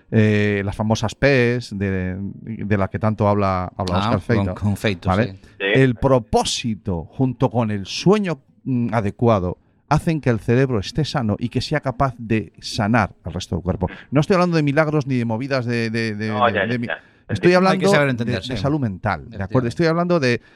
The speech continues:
Speaker 1: de que lo importante que es marcarte qué es lo que quieres hacer en tu vida, qué es lo que acabas de hacer
Speaker 3: Claro.
Speaker 1: tú,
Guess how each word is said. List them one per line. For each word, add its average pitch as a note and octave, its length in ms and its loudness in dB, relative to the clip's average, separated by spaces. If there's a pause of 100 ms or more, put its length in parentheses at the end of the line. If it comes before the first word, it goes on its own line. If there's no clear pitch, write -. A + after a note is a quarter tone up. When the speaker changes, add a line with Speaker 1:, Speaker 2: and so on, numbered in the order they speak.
(220)
Speaker 1:
de A#2 240 2
que - 100 -2
lo C3 140 4
importante C3+ 640 -2
que G#2+ 260 -2
es - 160 -8
marcarte A2 720 -2
qué D#3+ 240 0
es C#3+ 160 -4
lo B2+ 80 0
que A2 100 -4
quieres A2+ 220 -4
hacer A2 140 -2
en F#2+ 100 0
tu E2+ 100 -6
vida, D2+ 320 -8
qué B2 100 2
es A2+ 100 2
lo C#3 60 4
que C3 100 0
acabas C3+ 340 2
de B2+ 60 -2
hacer C3 180 -4
Speaker 3:
Claro. F2 140 0
Speaker 1:
tú, D#3+ 180 4